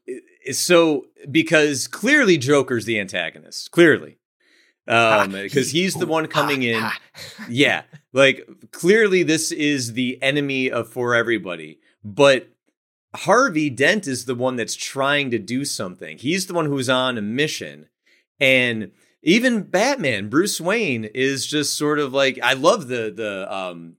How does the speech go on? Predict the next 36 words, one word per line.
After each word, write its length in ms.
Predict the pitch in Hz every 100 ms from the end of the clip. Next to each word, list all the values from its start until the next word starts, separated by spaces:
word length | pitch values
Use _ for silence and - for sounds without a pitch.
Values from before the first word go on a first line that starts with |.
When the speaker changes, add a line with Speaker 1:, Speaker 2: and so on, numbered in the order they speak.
| 101
Speaker 1:
that, 260 | 113 98
that 240 | 107 101 -
plot 380 | - 170 175 113
of 300 | 110 95 82 _ _ _ _ 131
Batman 380 | 135 131 127
wanting 240 | 120 131 117
to 40 |
give 160 | 104 117
everything 420 | 113 107 104 98
up. 260 | 139 - _ _ _ _
Speaker 2:
I 120 | 131 135
love 140 | 147
that 160 | 143 -
dinner 260 | 139 143
scene 300 | 131 127 120
where 100 | 120
he's 220 | 127 202 -
si-, 300 | 214 208 185
he's 280 | 160 214
trying 220 | - 190 180
to 60 |
find 200 | - 170
a 60 | 143
white 280 | 127 196 -
knight. 240 | 113 85 -
I 120 | 139
love 200 | 165 151
that 100 | 123
he's 240 | 123 127
Speaker 1:
Yeah. 160 | 165 147
Speaker 2:
sizing 240 | 139 131 131
up 260 | 131 - _ _ _ _
Harvey 440 | - 147 139 135 127
at, 180 | 123 131
you 80 | 139
know, 280 | 110 -